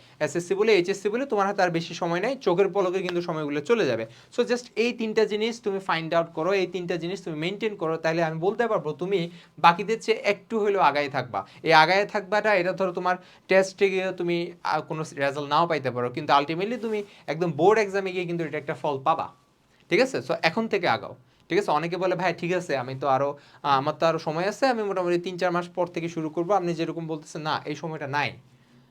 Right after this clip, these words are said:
ঠিক আছে? তুমি ধরো তিন চার মাস পরে শুরু করতেছো, আরেকজন হচ্ছে এখন থেকে শুরু করতেছে। তো তুমি চিন্তা করো, আল্লাহ কাকে ভালো রেজাল্ট দিবে, তোমাকে দিবে না ওকে দিবে,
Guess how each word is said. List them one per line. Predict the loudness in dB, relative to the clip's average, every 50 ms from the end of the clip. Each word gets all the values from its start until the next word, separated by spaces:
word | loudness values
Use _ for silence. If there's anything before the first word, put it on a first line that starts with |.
| _ -6
ঠিক | -2 -2
আছে? | -2 -2 -2 -6
তুমি | -4 -6 -8 -6 -2
ধরো | 0 0 0
তিন | -2 -4 -4 -2
চার | -2 0 -2
মাস | -2 -4 -6 -2 0
পরে | 0 2 2 0
শুরু | -4 -6 -8 -8 -6
করতেছো, | -6 -6 -8 -6 -2 2 2
আরেকজন | 2 2 2 0 -4 -6 -6 -4
হচ্ছে | -2 0 0
এখন | 0 0 -2 -4
থেকে | -4 -4 -6 -6
শুরু | -6 -6 -6
করতেছে। | -6 -8 -10 -12 -14 -12 -10 -6
তো | -4 -4 -4
তুমি | -4 -4 -6 -4
চিন্তা | -4 -4 -4 -2 -4 -4
করো, | -2 -2 -2 -2 -4 -6 -12 _ _ _ _ _ _ _ -2 2
আল্লাহ | 2 2 2 2 2
কাকে | 6 4 4 4 4 -2
ভালো | 0 0 -2 -2 -2
রেজাল্ট | -2 -4 -6 -6
দিবে, | -6 -8 -8 -6
তোমাকে | -4 -2 -2 -2 -2 -2
দিবে | -4 -2
না | -2 -4
ওকে | -4 -4 -6 -8
দিবে, | -8 -8 -12